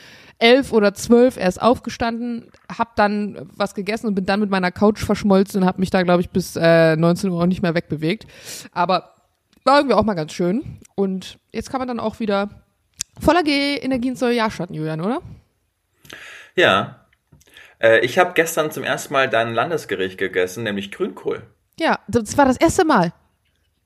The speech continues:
Speaker 2: In meinem ganzen Leben, zum ersten Mal Grünkohl.
Speaker 1: Oh nein,
Speaker 2: In
Speaker 1: ich hoffe,
Speaker 2: Baden-Bayern
Speaker 1: es war
Speaker 2: gibt's
Speaker 1: ein
Speaker 2: sowas ja gar
Speaker 1: guter.
Speaker 2: nicht.
Speaker 1: Wo hast du den gegessen?
Speaker 2: Es war ein super guter. Äh, bei der nahen Verwandtschaft.
Speaker 1: Okay,
Speaker 2: In
Speaker 1: also er war selbst
Speaker 2: Norddeutschland.
Speaker 1: gemacht.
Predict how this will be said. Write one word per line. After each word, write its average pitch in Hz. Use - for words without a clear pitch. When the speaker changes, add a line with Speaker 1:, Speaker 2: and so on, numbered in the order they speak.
Speaker 2:
In 117
meinem 139
ganzen 185
Leben, 107
zum 104
ersten 139
Mal 139
Grünkohl. -
Speaker 1:
Oh -
nein, 202
Speaker 2:
In -
Speaker 1:
ich 190
hoffe, 185
Speaker 2:
Baden-Bayern 117
Speaker 1:
es -
war 320
Speaker 2:
gibt's 320
Speaker 1:
ein -
Speaker 2:
sowas -
ja 320
gar 87
Speaker 1:
guter. 262
Speaker 2:
nicht. 226
Speaker 1:
Wo 254
hast 277
du 269
den 247
gegessen? 247
Speaker 2:
Es -
war 117
ein 120
super 120
guter. 87
Äh, 98
bei 113
der 92
nahen 95
Verwandtschaft. -
Speaker 1:
Okay, 180
Speaker 2:
In -
Speaker 1:
also 208
er 214
war 208
selbst 190
Speaker 2:
Norddeutschland. -
Speaker 1:
gemacht. -